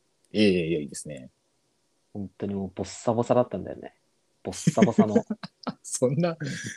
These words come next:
Speaker 1: そんなにですか？ど、ど、何ヶ月ぐらい切ってなかったんですか？
Speaker 2: うーん、一ヶ月半ぐらいかな。
Speaker 1: 普通だな。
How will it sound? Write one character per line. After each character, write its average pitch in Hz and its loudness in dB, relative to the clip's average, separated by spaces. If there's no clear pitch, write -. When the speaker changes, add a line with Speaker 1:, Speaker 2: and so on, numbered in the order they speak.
Speaker 1:
そ 143 4
ん 202 8
な 208 8
に 196 6
で - -4
す - -10
か？ - -12
ど、 147 8
ど、 143 6
何 147 4
ヶ 170 8
月 165 6
ぐ 147 8
ら 85 4
い 73 -14
切 - -18
っ - -16
て 92 -2
な 78 -6
か 67 -8
っ - -10
た - -16
ん 58 -16
で - -20
す - -16
か？ - -12
Speaker 2:
う 104 -4
ー 107 0
ん、 101 0
一 - -16
ヶ 120 6
月 117 4
半 107 2
ぐ 101 2
ら 90 4
い - -4
か - -4
な。 - -8
Speaker 1:
普 131 4
通 123 6
だ 117 6
な。 110 -4